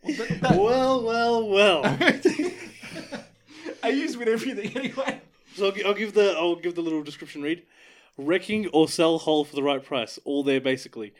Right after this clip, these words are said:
Speaker 2: Front bumper needs fiberglassing. It's got B A seventeen inch mags. Uh, they were doing it up, uh, as a drift car, but due to financial reasons, the old girl has to go. It's got a tow bar. It's got the V C T tick forward motor with six speed auto.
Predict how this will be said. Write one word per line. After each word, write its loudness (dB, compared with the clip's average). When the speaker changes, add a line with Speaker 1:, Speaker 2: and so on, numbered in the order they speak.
Speaker 2:
Front -4
bumper -2
needs -2
fiberglassing. -2
It's -12
got -2
B 8
A 8
seventeen -2
inch -8
mags. -8
Uh, 0
they 0
were 4
doing 2
it 2
up, -4
uh, 0
as -2
a -4
drift 0
car, -4
but -8
due -16
to -18
financial -10
reasons, -8
the -10
old -10
girl -8
has -14
to -14
go. -14
It's -16
got -12
a -20
tow -4
bar. -6
It's -16
got -8
the -8
V 0
C -4
T -4
tick -6
forward -2
motor 2
with -2
six -8
speed -2
auto. -2